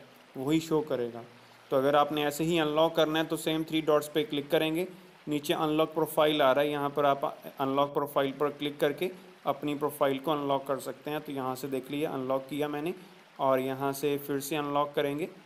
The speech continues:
तो आपकी जो profile अनलॉक हो जाएगी। और यहाँ से नीचे देखिए फिर से unlock your profile आ रहा है, यहाँ से unlock कर दीजिए।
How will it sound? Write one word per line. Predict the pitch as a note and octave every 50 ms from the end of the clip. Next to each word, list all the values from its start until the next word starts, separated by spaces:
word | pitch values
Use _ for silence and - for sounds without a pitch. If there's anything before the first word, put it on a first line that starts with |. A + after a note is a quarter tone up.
| - - - -
तो | C#3+ C#3
आपकी | C3 C3 - - - D3+
जो | C#3+ D3+ D3+
profile | D#3 D3 D3 - D3 C3+ C3 C#3 D3+
अनलॉक | D3+ D3 C#3+ C#3 C#3 C#3 C3+ -
हो | C3+ B2+
जाएगी। | B2 B2 B2 A#2 A#2 A#2+ A#2+ A#2+ - - - - - - -
और | C3+ C3
यहाँ | C3 C3 C3 C3
से | - D3
नीचे | C#3 C#3 C3+ - D3
देखिए | C3+ C3+ C3+ - E3+ D#3+
फिर | - D#3 C#3+
से | - - D3
unlock | C#3+ C#3 C#3 C#3+ C#3+ C#3 C#3+ C#3+
your | D3 C#3+
profile | C#3+ C#3+ C3+ - C#3+ C3+ C3+ C3+
आ | C3+ B2+
रहा |
है, | B2+ C3+ D3
यहाँ | D3 C#3 C#3
से | C3 - D3+
unlock | C3+ C3 C3 C3 C3 A#2+ B2+
कर | C3 B2
दीजिए। | A#2+ B2 B2 A#2+ B2 B2 A#2+